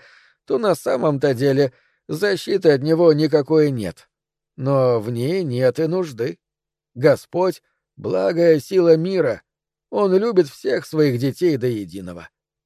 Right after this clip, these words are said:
С другой стороны, демоны и духи, о которых вы говорите, возможно, что и получили свою силу от Бога, но чаще всего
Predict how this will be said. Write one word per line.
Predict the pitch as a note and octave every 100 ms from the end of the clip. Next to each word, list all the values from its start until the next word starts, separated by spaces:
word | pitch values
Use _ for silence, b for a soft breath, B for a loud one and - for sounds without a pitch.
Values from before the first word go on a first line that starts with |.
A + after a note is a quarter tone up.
| _ -
С | A#2
другой | C3+ B2+ D#3 G#3
стороны, | F3+ - - B2 C3 B2 _ _ _ -
демоны | E2 D3+ D#3+ D3 C#3+ C3+
и |
духи, | A#2+ F3 E3 C#3
о |
которых | A#2+ C3+ D3 A2+
вы | C#3
говорите, | A#2+ A#2+ C#3+ G3+ F3+ E3+ b b b _
возможно, | G#3 F#3+ G3 G#3 E3+ G3
что | - G3+
и | F#3
получили | E3+ G3+ A3 G#3 D4+ G#3+ C#3
свою | - D3 B2+
силу | - D3 C#3
от | C#3 C3+
Бога, | C3+ G2+ F2 F2+ - _ _ _
но | G#2 A2
чаще | - F#2+ F3 - D#3
всего | - C#3 C#3